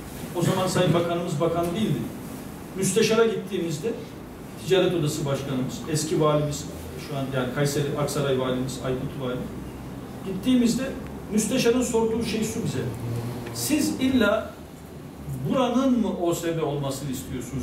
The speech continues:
bu arazi? Şimdi burası olmazsa başka alternatifler varsa orayı da yapabilir miyiz?" "Olabilir." dedik tabii. "Tamam, bu iş oldu o zaman."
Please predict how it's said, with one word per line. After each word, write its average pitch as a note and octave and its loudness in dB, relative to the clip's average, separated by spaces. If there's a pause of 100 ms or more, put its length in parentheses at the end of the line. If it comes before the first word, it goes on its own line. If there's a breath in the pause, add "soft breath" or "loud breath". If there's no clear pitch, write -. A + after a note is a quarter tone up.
(140)
bu - 4
arazi? C#3 2 (440)
Şimdi D#3 -6
burası B3 4
olmazsa A3+ 2
başka G3+ 2
alternatifler G#3+ 2
varsa G#3+ 4
orayı A3 4
da A3 0
yapabilir G#3+ 0
miyiz?" D3+ -2 (1080)
"Olabilir." - 0
dedik - -2
tabii. D3 -2 (200)
"Tamam, G#3+ 4
bu G#3+ 4
iş - 0
oldu F#3+ 4
o E3+ 6
zaman." B2+ 0